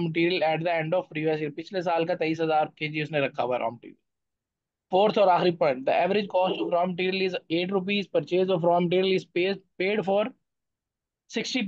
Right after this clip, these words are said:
percent in quarter of purchases and balance in the following quarter। यानी जो हम परचेजेस करते हैं रॉ मटेरियल, उसकी पेमेंट, साठ परसेंट पेमेंट हम उसी क्वार्टर में कर देते हैं और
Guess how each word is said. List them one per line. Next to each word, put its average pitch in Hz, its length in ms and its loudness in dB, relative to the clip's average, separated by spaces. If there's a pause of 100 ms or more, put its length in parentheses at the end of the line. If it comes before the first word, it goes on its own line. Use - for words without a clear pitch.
percent 202 320 0
in 196 80 -4
quarter 185 380 0
of - 80 -6
purchases 165 600 -4 (1400)
and 180 420 0
balance 185 440 -2
in 185 100 -2
the 185 120 0
following 165 300 0
quarter। 165 240 0 (320)
यानी 170 320 -2 (840)
जो 160 100 -4
हम 175 120 -2
परचेजेस 170 440 0
करते 175 240 -2
हैं 190 80 0
रॉ 175 120 2
मटेरियल, 180 440 -2 (420)
उसकी 208 240 -6 (100)
पेमेंट, 190 360 -2
साठ 185 680 -2
परसेंट 185 520 -2
पेमेंट 170 400 0
हम 156 220 0
उसी 185 180 -2
क्वार्टर 165 300 0
में 170 140 0
कर 147 180 -2
देते 170 260 -2
हैं 202 140 0
और 160 180 0